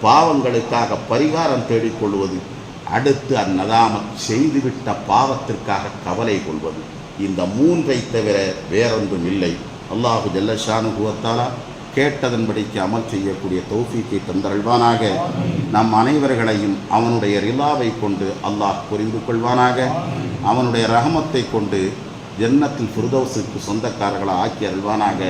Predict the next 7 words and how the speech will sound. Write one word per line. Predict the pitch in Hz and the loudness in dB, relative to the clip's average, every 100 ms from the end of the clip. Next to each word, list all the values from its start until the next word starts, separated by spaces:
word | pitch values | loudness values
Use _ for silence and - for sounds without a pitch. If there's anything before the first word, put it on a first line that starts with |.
| 87 - - - 95 | -2 -4 -6 -4 4
வ | 101 123 | 8 8
ஆஹிர் | - 123 104 | 6 0 0
தாவானா | 104 101 98 92 87 85 - - 85 | 2 2 2 2 0 -4 -10 -10 -4
அனில் | 101 110 | -2 0
ஹம்துலில்லாஹி | 110 107 104 101 98 92 92 | 0 0 0 2 0 0 -2
ரப்பில் | 90 98 92 87 | -2 0 2 2
ஆலமீன். | 85 85 80 | 2 0 -2